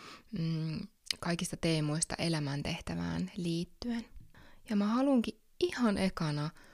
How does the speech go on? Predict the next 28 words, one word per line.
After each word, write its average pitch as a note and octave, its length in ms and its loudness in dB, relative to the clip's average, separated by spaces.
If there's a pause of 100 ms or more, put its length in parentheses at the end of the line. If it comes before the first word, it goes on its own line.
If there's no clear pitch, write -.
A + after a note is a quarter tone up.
(200)
poistaa A#3 560 2
vähän F3+ 260 0
niinku E3 220 -2
sellaisen F3 420 -2
myytin F3+ 800 2 (180)
elämän F3 500 0
tehtävästä. - 720 -6 (500)
Siis - 300 2
siitä, F3+ 380 4
että - 220 -6
se E3 160 -2
olisi E3+ 360 0
jotain, E3+ 560 0 (480)
vähän G3+ 220 2
niinku F#3+ 160 2
joku F3 220 0
sellainen, D#3+ 500 0 (520)
äm, F3 360 2 (160)
tavoiteltava E3 680 4
juttu, E3+ 400 0
että D#3+ 220 -2
sitten E3+ 500 2
kun D3+ 220 -2
se - 300 0
on, D#3+ 320 2 (260)
niin D#3+ 160 0
sitten C#3+ 440 -2
minä C3+ 320 -2